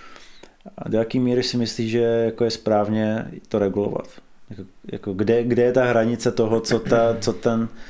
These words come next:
co by, no samozřejmě, je to soukromá společnost, můžou si dělat, co chtějí, jako dobře, ale morální hla-, hranice, kde je?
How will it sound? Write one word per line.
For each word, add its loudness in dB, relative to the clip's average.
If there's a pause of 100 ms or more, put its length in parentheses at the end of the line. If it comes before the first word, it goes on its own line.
(240)
co -4
by, 2
no 2
samozřejmě, 2
je 4
to 0
soukromá 0
společnost, 0
můžou 0
si -4
dělat, 2
co -6
chtějí, -6
jako -6
dobře, 0
ale 2
morální 2
hla-, 0
hranice, -2
kde 2
je? 2